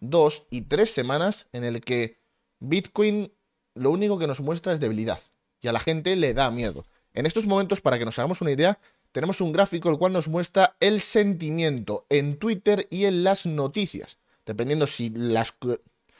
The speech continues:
dependiendo si lo que se habla en Twitter es bajista o alcista, o en las noticias si es bajista o alcista. Y lo que vemos es que en estos momentos, señores, lo podemos ver por pantalla, el sentimiento ya habría tenido sus primeros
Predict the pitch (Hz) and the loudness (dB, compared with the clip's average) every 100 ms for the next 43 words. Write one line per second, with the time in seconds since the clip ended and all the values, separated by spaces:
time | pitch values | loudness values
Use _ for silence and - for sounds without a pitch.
0 | _ - 135 165 185 175 147 135 147 139 | _ -4 0 0 0 2 0 2 2 4
1 | 135 139 160 143 139 139 190 - 113 139 | 2 2 2 2 2 0 0 0 0 2
2 | 202 - 202 208 - - 214 202 190 165 | 0 4 4 4 0 4 4 4 0 -2
3 | 170 175 - - 180 185 156 131 151 - | -2 -2 -6 -6 -4 -2 -4 -2 -2 -2
4 | _ _ 156 147 139 120 - - _ _ | _ _ 6 6 6 -2 -6 -12 _ _
5 | 190 202 202 185 180 143 131 156 156 120 | 0 4 2 2 -2 -4 -2 -2 -2 -2
6 | 120 127 120 120 - 120 120 117 127 139 | -6 -4 -4 -4 -4 -4 -2 -2 -4 -4
7 | 165 180 143 147 151 _ _ _ - 190 | 0 0 2 2 0 _ _ _ 2 4
8 | 175 - 185 170 123 113 135 135 120 135 | 2 0 0 0 -4 -4 -4 -4 -2 -2
9 | 120 139 165 170 160 160 156 127 131 - | -2 0 4 4 4 2 0 -4 -6 -6
10 | 147 - 123 135 151 156 | -10 -6 -4 -2 -2 -2